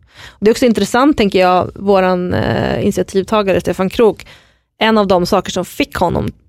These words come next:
att ta initiativet och starta upp Godel var att han läste en otroligt bra bok som heter Lycka av Dalai Lama. Och hela, liksom, essensen, buljongtärningen i budskapet i den boken är att när vi ger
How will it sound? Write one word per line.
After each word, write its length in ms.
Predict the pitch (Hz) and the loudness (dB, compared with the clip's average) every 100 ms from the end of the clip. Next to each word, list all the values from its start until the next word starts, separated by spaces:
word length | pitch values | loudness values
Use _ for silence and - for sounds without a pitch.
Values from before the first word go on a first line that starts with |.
| _ | _
att 280 | - - - | -20 -20 -18
ta 360 | - 202 175 170 | -4 0 2 2
initiativet 500 | 202 180 - 220 196 | 0 -2 0 2 2
och 60 | 165 | -2
starta 220 | 185 190 | -4 -2
upp 120 | 180 | -2
Godel 380 | 196 190 208 196 | 0 2 2 0
var 80 | - | 0
att 80 | - | -2
han 160 | 180 | -2
läste 360 | 185 175 - - | 0 -2 -4 -4
en 160 | 90 - _ | -4 -8 _
otroligt 540 | - - 240 240 185 - | -8 0 2 4 4 2
bra 160 | 165 | 0
bok 360 | 185 262 185 - | 2 4 2 0
som 120 | 185 | -4
heter 140 | 180 | 0
Lycka 580 | 180 208 - - - 254 | 2 2 -2 -10 -4 -2
av 80 | 185 | 0
Dalai 260 | 185 185 190 | 0 2 2
Lama. 380 | 254 - - 208 - _ _ _ _ - - _ _ _ _ _ | 2 0 -2 -6 -12 _ _ _ _ -20 -20 _ _ _ _ _
Och 140 | - 208 | -2 2
hela, 180 | 214 226 | 4 4
liksom, 340 | 214 196 190 - _ _ _ _ _ | 2 2 -2 -6 _ _ _ _ _
essensen, 960 | - - - 254 240 180 - - - - - | -8 -4 0 2 4 0 -4 -8 -10 -12 -2
buljongtärningen 1000 | 196 208 208 185 175 180 247 175 151 160 | 2 4 4 2 2 2 2 0 -2 -2
i 60 | |
budskapet 600 | 170 175 170 - 202 202 | 0 -2 -2 -2 -2 -2
i 40 | - | -2
den 180 | 175 | 0
boken 380 | 185 214 - - | 2 2 0 -2
är 160 | - 95 | 0 0
att 380 | - - - - _ _ _ _ _ - | -2 -8 -18 -18 _ _ _ _ _ -2
när 100 | 202 | 2
vi 80 | 214 | 2
ger 680 | 202 196 277 - - 330 | 4 4 2 2 0 2